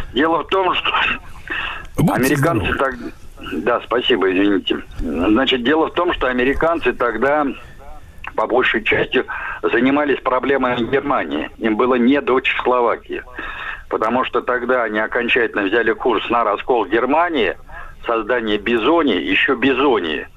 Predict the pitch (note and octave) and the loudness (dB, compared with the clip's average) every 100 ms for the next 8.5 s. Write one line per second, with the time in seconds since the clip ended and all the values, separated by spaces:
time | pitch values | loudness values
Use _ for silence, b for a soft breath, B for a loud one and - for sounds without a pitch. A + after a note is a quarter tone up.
0 | - - A#2+ G#2+ - B2 B2 G#2+ A#2+ G2+ | -8 0 2 2 2 0 2 2 0 2
1 | G2+ F2+ B B B - G2+ B2+ A2+ - | 0 -2 B B B 0 2 4 2 -2
2 | F#2+ - - B2 G#2+ G#2 G2+ D3 F3+ E3+ | -4 -2 0 2 2 2 4 2 2 -2
3 | B B B B B F2+ G#2+ A#2+ - B2+ | B B B B B -2 0 0 2 0
4 | G2 - G#2 G#2+ A#2 D#3 F3+ - A#2+ A2+ | -2 -2 0 0 2 4 2 0 0 0
5 | F#2 A2 B2 A#2 A2+ G#2 A2+ A2 F#2+ A#2 | 2 2 2 2 0 0 0 -2 -2 -2
6 | A#2+ B2 A#2+ A2 - G#2 F#2 - A2 - | 0 2 2 0 -2 -2 -4 -2 -2 2
7 | E3 E3 D3 B B B B - A#2+ A2+ | 2 2 0 B B B B -6 -4 0
8 | B2+ B2 A2+ A2+ A2+ | 2 2 4 2 0